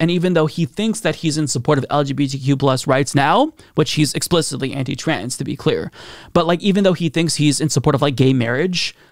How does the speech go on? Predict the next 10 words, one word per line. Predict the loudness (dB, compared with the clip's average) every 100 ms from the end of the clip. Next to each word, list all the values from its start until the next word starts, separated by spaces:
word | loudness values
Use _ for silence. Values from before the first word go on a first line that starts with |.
| _
um, | 0 0 2
all | 2 4 2
of |
his | 2 0
beliefs | 0 0 0 0
here | 2 4 4 -2 _ _ _ _
stem | 0 2 4
from | 4 2 4
deeply | 2 0 2 2
rooted | 4 4 0